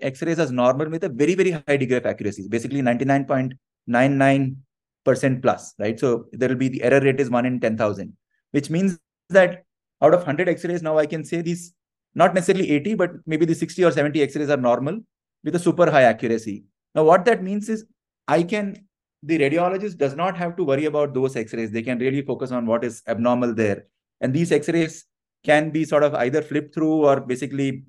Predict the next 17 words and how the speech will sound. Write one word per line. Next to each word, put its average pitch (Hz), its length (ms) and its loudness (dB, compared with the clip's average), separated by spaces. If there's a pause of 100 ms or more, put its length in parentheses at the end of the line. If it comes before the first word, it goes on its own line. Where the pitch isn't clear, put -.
(100)
uh, 110 240 0
pro-, 113 240 -6
reported 131 460 0
automatically 123 800 0 (220)
by 117 240 4
A 113 140 2
I. 101 140 2
So, 135 340 -2 (120)
so 208 80 0
you 233 80 8
have 247 100 0
to - 60 -14
figure 214 220 4
out, 240 160 2
my 196 120 4
point 208 240 -2
is, 226 180 -8